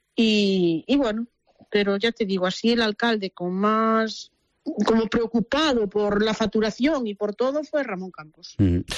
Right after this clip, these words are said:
Speaker 2: Oye, Rosa, ya para terminar, para quienes pensamos a veces y criticamos desde nuestra perspectiva y desde, en fin, nuestra visión como ciudadanos, "Oh, qué mal funciona este ayuntamiento". Qué difícil es hacer funcionar un ayuntamiento, ¿verdad?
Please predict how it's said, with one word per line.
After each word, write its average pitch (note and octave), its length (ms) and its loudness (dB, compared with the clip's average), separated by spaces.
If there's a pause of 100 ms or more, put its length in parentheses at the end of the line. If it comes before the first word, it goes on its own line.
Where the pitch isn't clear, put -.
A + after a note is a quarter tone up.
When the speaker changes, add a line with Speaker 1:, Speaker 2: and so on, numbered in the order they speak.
(200)
Speaker 2:
Oye, G#2 220 4
Rosa, G2+ 260 -2
ya G#2 180 2
para G#2 180 0
terminar, F2+ 480 2
para G2 200 0
quienes G2 240 0
pensamos A#2+ 500 2
a G#2+ 40 2
veces A2+ 280 0
y F#2+ 40 -2
criticamos F#2 580 0
desde F2+ 300 2
nuestra F#2+ 460 2
perspectiva A2 520 0
y C3 40 0
desde, G2 680 0
en G2 120 4
fin, C#3+ 140 2
nuestra G#2 220 0
visión A2+ 220 2
como B2+ 200 0
ciudadanos, A2 540 0 (280)
"Oh, - 220 -4
qué E3+ 100 0
mal F3 220 -2
funciona D3+ 580 0
este C#3+ 300 0
ayuntamiento". A2+ 760 2 (420)
Qué C3+ 100 2
difícil C3 480 0
es B2 200 0
hacer A2+ 260 0
funcionar A2 360 2
un A2+ 100 2
ayuntamiento, F2+ 580 2
¿verdad? D#2+ 260 2